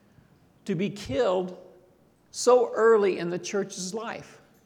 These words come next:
You know, the church had just started months before. Wouldn't it be better to use Stephen and have him continue to live and do what he was doing? He was doing such a great work for the young church.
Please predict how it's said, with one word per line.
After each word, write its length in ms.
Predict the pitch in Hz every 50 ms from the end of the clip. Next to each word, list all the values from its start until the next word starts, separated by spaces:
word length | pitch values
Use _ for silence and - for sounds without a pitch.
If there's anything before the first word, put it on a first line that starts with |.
| _ _ _ _
You 80 | - 170
know, 140 | 175 170
the 80 | 156 151
church 300 | - - 226 202 190 -
had 140 | 196 165 156
just 260 | 190 190 - - -
started 500 | - 202 196 214 214 190 170 147 151 151 - - - - _ _ _ _ _
months 300 | - 143 165 180 170 -
before. 500 | - - 165 - - 196 202 190 156 - - - - - _ _ _ _ _ _ _ _ _ _ _ _ _ _ _ _ _ _ _ _ _ _ _ _ _ _ _ _ _ _ - _ _
Wouldn't 240 | - 185 226 247 254
it 100 | 247 208
be 100 | 269 247
better 840 | 180 156 185 202 208 208 226 233 233 226 233 226 - - - - - -
to 100 | - 196
use 400 | 175 165 180 208 220 220 202 -
Stephen 760 | - - - 214 214 226 220 185 208 233 233 226 226 220 - - - - - _ _ _ _ _ _ _ _ _ _ _ _ _ _ _ _ _ _ -
and 100 | - 143
have 300 | 131 196 214 220 208 196
him 220 | 220 214 202 185
continue 520 | - - 185 165 - - 214 214 208 214 220
to 160 | 208 196 151
live 400 | 135 151 175 190 208 226 233 185
and 140 | 160 156 156
do 180 | 170 202 220 220
what 240 | 196 190 180 185
he 100 | 202 190
was 140 | 180 165 151
doing? 540 | 127 123 143 160 190 220 233 233 240 262 262 - - - - _ _ _ _ _ _ _ _ _ _ _
He 160 | _ 202 190
was 100 | 180 175
doing 240 | 147 170 226 226 214
such 280 | 208 - 247 240 233 233
a 40 | 202
great 460 | 156 139 165 202 240 240 185 - -
work 380 | 165 175 202 247 240 - -
for 120 | - 190 185
the 100 | 170 175
young 280 | 190 214 214 214 214
church. 640 | 208 - - 233 330 339 190 127 - - - -